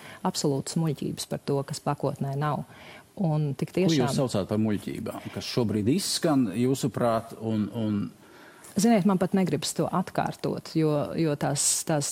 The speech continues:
Speaker 1: debates nebija nedz saturīgi, nedz kā citādi atbilstoši tiem likumprojektiem, par kuriem lik-, par, par kuriem likumdevējs lēma. Bet, lai būtu pavisam skaidri,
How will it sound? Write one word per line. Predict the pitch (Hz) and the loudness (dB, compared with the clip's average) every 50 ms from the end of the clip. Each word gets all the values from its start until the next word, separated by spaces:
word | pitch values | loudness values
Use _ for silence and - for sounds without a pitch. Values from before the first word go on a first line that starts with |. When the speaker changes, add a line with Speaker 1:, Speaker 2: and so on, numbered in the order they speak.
| - | 0
Speaker 1:
debates | - 180 170 156 131 - 151 143 | 0 2 2 0 0 -2 -4 -4
nebija | 147 143 - 127 175 185 170 143 147 143 - 151 147 | -4 -6 -4 0 2 2 2 4 2 2 2 2 0
nedz | 151 160 143 - - | 0 0 0 0 0
saturīgi, | - - 180 196 - - 185 156 147 147 143 139 151 160 151 143 | 2 2 0 0 0 0 0 2 2 2 2 2 2 2 0 0
nedz | 143 143 147 147 - - | 0 0 -2 -2 -2 -2
kā | 170 139 | -2 -2
citādi | 143 - - 185 185 - - 151 143 135 143 | 0 2 2 2 2 2 2 2 2 2 2
atbilstoši | 170 180 165 160 135 135 - - 135 143 - - - | 2 2 2 2 0 0 -2 -4 -4 -4 -2 -2 -2
tiem | 160 147 147 | -2 0 0
likumprojektiem, | 170 - - 139 123 - 143 131 156 - - 135 139 | -2 -2 -2 -4 -2 -2 -2 -2 -2 -2 -4 -4 -2
par | - 147 - | -2 -4 -2
kuriem | - 165 151 143 135 143 156 | -2 -2 0 0 0 0 -2
lik-, | - - - - 165 151 - | -4 -4 -8 -6 -6 -6 -4
par, | - 143 - - | -6 -8 -6 -4
par | - 143 - | -6 -6 -4
kuriem | - - 165 156 139 139 | -2 0 0 0 2 0
likumdevējs | 147 165 - 170 147 139 135 139 135 139 - - 190 | 0 0 0 0 0 2 0 0 0 0 -2 0 2
lēma. | 196 196 202 202 208 190 120 - - - - - - - - - | 2 4 4 4 4 2 0 -2 -6 -14 -14 -14 -16 -10 -6 -2
Bet, | 160 151 170 160 156 - - - - _ - | 2 2 4 2 2 0 -4 -14 -16 _ -2
lai | - 175 160 156 | 0 2 2 4
būtu | 165 160 - - | 2 0 0 0
pavisam | 165 202 262 - - 254 226 | 0 0 2 2 4 4 4
skaidri, | - - - 160 160 165 170 180 185 170 - 131 | 2 2 2 2 2 4 2 2 2 2 0 -2